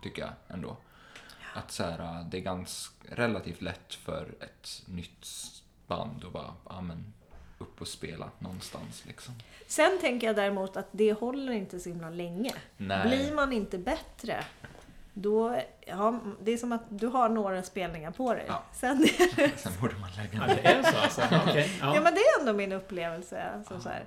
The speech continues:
Speaker 1: kanske.
Speaker 2: Antingen fattar band själva att de ska lägga ner för att de inte blir bättre, eller så får de inga fler spelningar för att de blev inte bättre.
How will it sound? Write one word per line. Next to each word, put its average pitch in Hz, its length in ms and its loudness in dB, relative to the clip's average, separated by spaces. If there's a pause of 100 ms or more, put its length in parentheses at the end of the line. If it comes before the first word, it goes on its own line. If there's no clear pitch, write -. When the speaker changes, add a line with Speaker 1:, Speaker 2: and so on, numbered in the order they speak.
Speaker 1:
kanske. - 240 -8
Speaker 2:
Antingen 277 320 0
fattar 320 300 -2
band 208 260 -2
själva 190 320 -2
att 269 80 -6
de 269 160 -8
ska 247 120 -10
lägga 220 240 -6
ner 151 280 -10 (440)
för 180 100 -6
att 170 60 -8
de 170 100 -8
inte 160 160 -10
blir 156 160 -8
bättre, - 340 -12
eller 185 200 -8
så 185 120 -8
får 220 200 2
de 240 120 -2
inga 165 140 -4
fler 147 200 -12
spelningar 147 380 -12
för 160 100 -14
att - 80 -14
de 196 160 -6
blev 196 240 -4
inte 165 160 -12
bättre. 202 400 -10